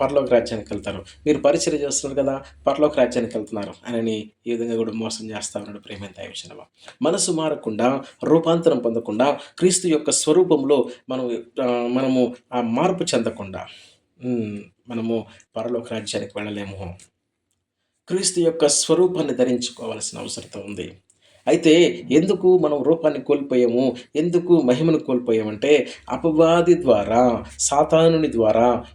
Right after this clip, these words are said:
మోసము వలన మనం ఏం చేస్తున్నామంటే, ఆదాము, హవ్వలు,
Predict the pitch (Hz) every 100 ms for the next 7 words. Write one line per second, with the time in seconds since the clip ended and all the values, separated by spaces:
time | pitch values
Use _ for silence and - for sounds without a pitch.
0 | - 117 131 156 180 - 185 147 123 113
1 | 107 110 131 117 - - _ 110 113 123
2 | 120 113 - 113 104 131 131 - - -
3 | 110 120 117 113 123 127 101 - - 104
4 | 110 123 185 -